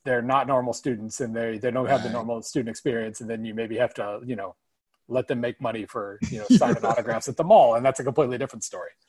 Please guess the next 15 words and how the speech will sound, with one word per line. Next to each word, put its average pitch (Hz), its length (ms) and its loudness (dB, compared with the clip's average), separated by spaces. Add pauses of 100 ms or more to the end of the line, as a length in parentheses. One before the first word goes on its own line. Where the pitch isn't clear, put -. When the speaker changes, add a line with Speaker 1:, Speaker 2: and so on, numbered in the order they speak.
(400)
Speaker 2:
There, 151 260 2
there 143 200 4
might 151 240 6
be 147 100 4
some 131 200 -2
downstream 123 440 0
consequences 110 760 -8
to 104 320 -8
having 110 380 -2
our 101 200 -10
eyes 107 260 -6
opened 107 300 -4
about 98 240 -10
these 104 220 -10
things, 101 300 -14